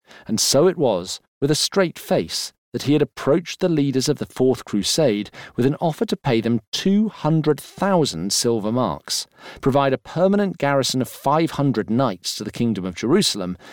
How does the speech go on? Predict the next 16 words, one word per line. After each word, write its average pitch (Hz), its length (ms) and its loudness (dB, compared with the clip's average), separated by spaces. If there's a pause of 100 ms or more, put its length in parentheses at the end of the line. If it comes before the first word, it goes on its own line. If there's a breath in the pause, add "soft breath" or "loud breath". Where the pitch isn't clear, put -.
(140)
and 107 180 -6
bind 151 360 2
over 151 220 2
the 123 100 -2
city 123 280 0
of 107 100 0
Constantinople 107 1000 0
to - 100 -12
the 113 100 0
religious 131 460 0
authority 107 540 -2
of 131 80 0
the 147 80 -2
Pope - 480 -2
in 101 180 -2
Rome 104 400 0